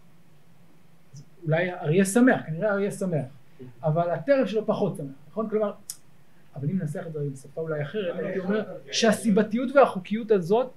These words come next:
Speaker 1: היא בהקשרים של איום וסכנה, נכון? אריה שואג, למה? כי הוא מצא טרף. כפיר נותן קולו, הוא לחד. ציפור נופלת, אגב, שימו לב לשרשור כאן. כאן מי לוכד?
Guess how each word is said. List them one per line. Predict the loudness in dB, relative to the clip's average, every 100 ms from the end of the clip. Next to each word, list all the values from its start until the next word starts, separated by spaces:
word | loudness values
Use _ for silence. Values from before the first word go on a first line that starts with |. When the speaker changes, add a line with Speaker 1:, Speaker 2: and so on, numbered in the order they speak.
| -2
Speaker 1:
היא | 0 2
בהקשרים | 0 0 -4 -4 -4 -4
של | -4 -4 -4 -6 -12 -20 -20 -20 -20 -20 -20 -20 -20 -20 -6 0
איום | 4 4 2 0 -10 -12 -8
וסכנה, | -8 -8 -10 -12 -14 -20 -20 -12
נכון? | -4 -4 -6 -20 -20 -20 -20 -6 4
אריה | 8 10 10 6 0 -6
שואג, | 6 8 10 8 8
למה? | 6 8 4
כי | 2
הוא | -4
מצא | -2
טרף. | 4 4 2 -12 -6 2 2 4
כפיר | 8 10 10
נותן | 8 6 4
קולו, | 4 6
הוא | 4 4
לחד. | 2 4 2 2 -8 -20 -4
ציפור | 4 6 10 10 10
נופלת, | 6 6 6 6
אגב, | 2 4 4
שימו | 2 -2
לב | -2
לשרשור | -2 -4 -6 -6 -6
כאן. | -6 -8 -18 -4
כאן | 4 4 4
מי |
לוכד? | 4 4 4 -2